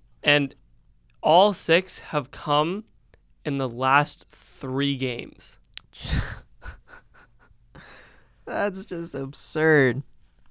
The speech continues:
Speaker 2: That's absurd.
Speaker 1: In each of those games, he's gone off for a hundred forty-three, a hundred fifty-four, and a hundred and forty-four yards, respectively.
Speaker 2: Wow. Wow.
Speaker 1: Yeah.
Speaker 2: Wow.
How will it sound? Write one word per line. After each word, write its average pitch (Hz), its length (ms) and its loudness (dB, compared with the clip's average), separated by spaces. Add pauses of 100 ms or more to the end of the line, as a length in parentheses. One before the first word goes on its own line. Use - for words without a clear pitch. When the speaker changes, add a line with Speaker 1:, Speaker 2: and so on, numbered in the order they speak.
(220)
Speaker 2:
That's 165 240 -2
absurd. 139 760 -2
Speaker 1:
In 156 140 0
each 180 240 0
of 202 140 0
those 202 200 2
games, 151 600 2
he's 143 320 -4
gone 143 180 2
off 139 220 2
for 131 420 2 (220)
a 160 60 -8
hundred 151 340 -2
forty-three, 156 680 -6 (480)
a 131 60 -10
hundred 139 280 -4
fifty-four, 156 640 -4 (240)
and 131 120 -6
a 127 60 -6
hundred 143 280 2
and 139 100 -4
forty-four 139 500 0
yards, 123 300 -6
respectively. - 580 -14 (280)
Speaker 2:
Wow. - 320 -20 (1900)
Wow. - 400 -4 (180)
Speaker 1:
Yeah. 151 200 -4 (460)
Speaker 2:
Wow. 135 400 -6